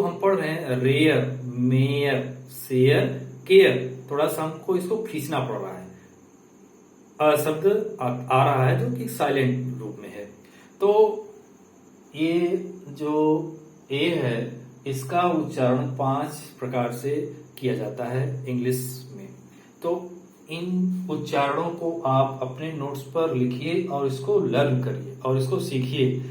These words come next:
कि इसका उच्चारण हम किस तरह से, कैसे, किस जगह पर करेंगे।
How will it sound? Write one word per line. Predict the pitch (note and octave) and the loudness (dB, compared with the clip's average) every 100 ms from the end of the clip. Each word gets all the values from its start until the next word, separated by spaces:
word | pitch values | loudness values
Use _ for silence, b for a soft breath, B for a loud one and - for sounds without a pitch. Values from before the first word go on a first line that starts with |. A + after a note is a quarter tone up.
| B B | B B
कि | - | -10
इसका | E3+ C3+ B2+ F3 | -6 -6 -4 -2
उच्चारण | F3 E3 - C#3 C#3 | 0 -2 -2 0 0
हम | C#3+ D3 - | 0 -4 -6
किस | C#3+ - | -6 -4
तरह | C#3 | -2
से, | C3 B2+ D#3 G3 - - | -2 0 2 2 0 -6
कैसे, | C3+ B2+ B2+ D#3 E3 - | 0 2 2 2 0 -2
किस | D#3+ C3 | -4 -2
जगह | C3 B2 B2+ | 0 0 0
पर | B2+ - | 0 -2
करेंगे। | - B2 D#3+ A#3+ - - B2+ B2 - | 0 0 2 0 -2 -6 -4 -2 -2